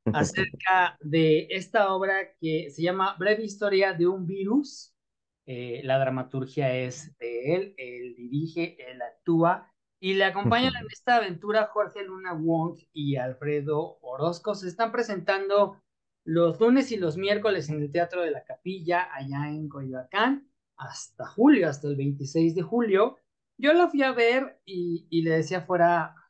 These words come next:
Speaker 2: fuera del aire a, a Tari que me había gustado mucho y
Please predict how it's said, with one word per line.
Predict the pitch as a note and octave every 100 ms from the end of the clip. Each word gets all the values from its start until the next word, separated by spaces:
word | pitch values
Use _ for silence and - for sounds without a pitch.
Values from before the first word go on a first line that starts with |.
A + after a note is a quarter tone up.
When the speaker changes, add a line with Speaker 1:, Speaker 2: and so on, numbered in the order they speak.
| _ _
Speaker 2:
fuera | E3 D#3+
del | D3+
aire | D#3 D3+ D3
a, | C3+ B2+ -
a | - -
Tari | D#3 D#3 D3 D3 _ _ _ _
que | G3
me | G#3
había | G#3+ C4
gustado | D#4 D#4+ C#4+ C#4
mucho | A#3+ A#3+ A#3+ F3+ F#3+ C#4 - _ _
y | C3